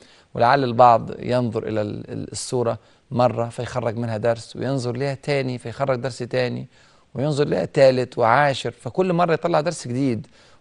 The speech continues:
وهذه طبيعة القرآن الكريم، ولعل ديت من أبلغ وجوه الإعجاز في القرآن الكريم، أنه متجدد. قريناه مع الرسول صلى الله عليه وسلم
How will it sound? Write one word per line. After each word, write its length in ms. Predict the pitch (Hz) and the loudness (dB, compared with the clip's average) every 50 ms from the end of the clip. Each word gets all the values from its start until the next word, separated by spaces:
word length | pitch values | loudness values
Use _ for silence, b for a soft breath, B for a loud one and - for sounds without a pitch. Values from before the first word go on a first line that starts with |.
| b | b
وهذه 460 | - 123 127 139 160 160 143 165 156 | -6 -4 -2 -2 -2 -4 -2 -4 -6
طبيعة 400 | - - 117 113 117 131 127 117 - - | -4 -2 -2 0 2 2 2 0 0 -6
القرآن 340 | 110 - - 110 104 123 | -12 -10 -8 -6 -4 -4
الكريم، 420 | 117 113 104 - 117 117 123 123 120 | -4 -6 -6 -4 -4 -2 -2 0 0
ولعل 380 | 113 113 120 143 156 147 135 | 0 0 2 0 0 0 -2
ديت 320 | 123 127 139 139 131 - - b b b b b b b b b | -4 -2 -2 -4 -4 -4 -12 b b b b b b b b b
من 220 | - 120 123 120 113 - - | -8 -6 -6 -6 -6 -4 0
أبلغ 520 | 151 156 151 147 143 151 147 156 147 - 131 | 0 0 0 0 -6 -2 -2 -2 -2 -2 -4
وجوه 400 | 117 113 113 120 139 131 120 127 | -4 -4 -2 -2 -2 -2 -2 -4
الإعجاز 840 | 117 - - 120 107 101 104 107 123 117 101 95 101 - - - - | -6 -4 -2 -2 -2 -2 -2 0 0 0 0 -2 -6 -12 -16 -18 -16
في 80 | - - | -12 -12
القرآن 360 | 117 - - - - 110 107 | -10 -6 -2 0 2 2 0
الكريم، 420 | 104 101 - - 82 87 92 - - _ b b b b b - | 0 -6 -6 -8 -8 -8 -8 -10 -12 _ b b b b b -4
أنه 240 | 110 120 139 147 143 | -2 0 0 0 -2
متجدد. 640 | 127 117 120 - 107 104 98 117 110 101 101 - 104 - - - _ _ _ _ _ _ - | -2 -6 -4 -4 -4 -2 0 0 0 0 -2 -10 -12 -14 -16 -20 _ _ _ _ _ _ -4
قريناه 400 | 117 107 110 113 120 131 143 147 139 b b b b b b b b b - | -2 0 0 0 2 2 0 0 -2 b b b b b b b b b -6
مع 160 | - 104 107 | -2 -2 -2
الرسول 280 | 107 110 104 - 131 113 | -2 -2 -4 -6 -8 -6
صلى 140 | - 117 110 | -2 -2 -2
الله 100 | 110 - - | 0 2 2
عليه 120 | 139 139 | 2 2
وسلم 200 | 139 143 143 135 | 2 0 -2 -4